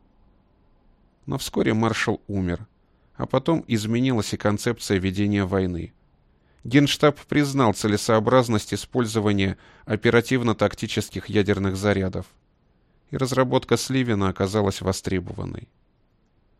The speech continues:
За конструирование мобильного ранцевого фугаса он получил государственную премию, учёную степень доктора технических наук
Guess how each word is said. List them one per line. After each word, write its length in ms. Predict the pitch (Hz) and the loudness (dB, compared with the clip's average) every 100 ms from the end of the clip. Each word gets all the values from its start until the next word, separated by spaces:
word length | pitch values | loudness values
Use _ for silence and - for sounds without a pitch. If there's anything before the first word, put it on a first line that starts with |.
| _ _ _ - | _ _ _ -8
За 180 | 110 127 | -4 2
конструирование 920 | 147 139 - 143 143 139 123 123 123 | 2 2 0 2 4 4 4 4 4
мобильного 800 | 123 123 123 127 113 110 107 110 | 4 2 2 2 4 4 4 4
ранцевого 440 | 113 110 110 107 | 4 2 0 -2
фугаса 720 | 98 120 117 131 127 - 92 _ _ _ - | -2 -6 2 2 2 -2 -8 _ _ _ -8
он 140 | 120 | -6
получил 440 | 113 123 135 - 135 | -2 0 0 0 0
государственную 880 | 110 - 113 120 110 - 110 110 104 | 0 0 2 2 0 -2 0 0 0
премию, 540 | 123 127 123 113 113 - _ _ _ | 0 0 -2 -4 -6 -12 _ _ _
учёную 520 | - - 156 143 117 | -6 0 2 4 4
степень 480 | 110 - 110 104 104 | 2 0 -2 0 0
доктора 360 | 107 - 101 98 | 0 0 0 0
технических 760 | 101 - 104 92 - - 101 | -2 -2 -2 -4 -6 -8 -6
наук 440 | 113 113 127 123 | -4 -4 -4 -6